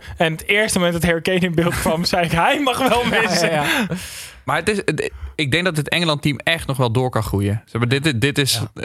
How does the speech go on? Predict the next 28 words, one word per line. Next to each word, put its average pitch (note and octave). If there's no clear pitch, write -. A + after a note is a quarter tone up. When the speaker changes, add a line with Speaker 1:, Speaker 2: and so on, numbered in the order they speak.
Speaker 3:
niet B2+
per C3
se B2+
eindig. B2
En A2+
bij A2+
I-, -
Italië, A2+
dat, G#2
daar G#2+
is G#2+
ook A#2+
wel A2+
een, A2+
een A2
verjongingskuur A#2+
geweest. A2+
Maar A2
gewoon A2+
daarachterin, A#2
die A2+
mannen, A2+
die G#2+
gunde A#2
ik G#2
het G#2+
nog G#2
wel... G#2